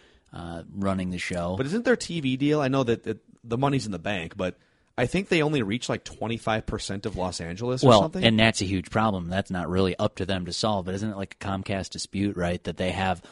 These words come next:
Speaker 1: locally? There was the story last year that even Vin Scully can't watch Dodger games on his T V network. And maybe that's not up to them to fix, but, like, the franchise valuations, and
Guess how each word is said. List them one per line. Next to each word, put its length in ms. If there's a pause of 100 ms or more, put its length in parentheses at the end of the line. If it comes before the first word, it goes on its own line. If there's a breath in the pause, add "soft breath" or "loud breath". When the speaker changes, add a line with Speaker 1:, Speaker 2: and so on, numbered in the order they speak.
(140 loud breath)
Speaker 1:
locally? 680 (320 soft breath)
There 240
was 120
the 100
story 340
last 320
year 100
that 160 (200)
even 280
Vin 300
Scully 480
can't 340
watch 400
Dodger 400
games 340
on 160
his 280
T 180
V 160
network. 560
And 260 (600 soft breath)
maybe 340
that's 240
not 220
up 100
to 80
them 260
to 220 (140)
fix, 440
but, 280 (840 loud breath)
like, 280
the 120
franchise 520
valuations, 680
and 260